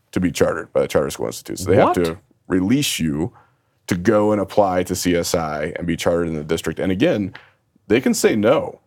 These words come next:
Speaker 1: at which point you're just out of luck.
Speaker 2: Since when? Has it always been this way?
Speaker 1: As long as I've been doing it, yeah. So the Charter School Institute came into being eleven years after the Charter Schools Act, so it's been around for more than two decades,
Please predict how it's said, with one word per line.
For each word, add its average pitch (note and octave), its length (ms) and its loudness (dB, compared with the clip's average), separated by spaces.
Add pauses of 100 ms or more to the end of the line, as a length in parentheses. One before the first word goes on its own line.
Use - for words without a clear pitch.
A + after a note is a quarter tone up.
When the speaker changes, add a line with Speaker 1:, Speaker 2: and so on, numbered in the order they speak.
(140)
Speaker 1:
at G2 80 0
which A#2 220 0
point A#2 420 0
you're G#2 220 2
just C#3 300 0 (600)
out G#2 160 2
of F2 100 0
luck. A#2 380 2 (540)
Speaker 2:
Since - 480 0
when? D#3+ 440 0
Has G2+ 180 -6
it G#2+ 80 4
always C#3 280 4
been F3+ 140 0
this G#3+ 180 -2
way? B3 280 -2 (1000)
Speaker 1:
As F#2+ 140 2
long A#2+ 260 2
as C3 80 0
I've A#2+ 180 4
been F#2 140 0
doing F2+ 240 -4
it, F2+ 140 -8
yeah. D#2+ 240 -2 (800)
So A#2 120 4
the G2 40 0
Charter B2+ 200 4
School C3 160 2
Institute B2 320 0
came A2 220 2
into G#2+ 140 2
being G#2 340 2
eleven G2+ 340 0
years G2 260 -2
after G2 460 0 (340)
the - 80 -16
Charter G2 220 2
Schools G#2+ 280 0
Act, D#2+ 260 0
so E2+ 120 -2
it's F2+ 120 -4
been F#2 140 0
around F2+ 260 -4
for F2 80 -4
more F2+ 180 -2
than E2+ 120 -6
two G2+ 160 -4
decades, D#2 500 -6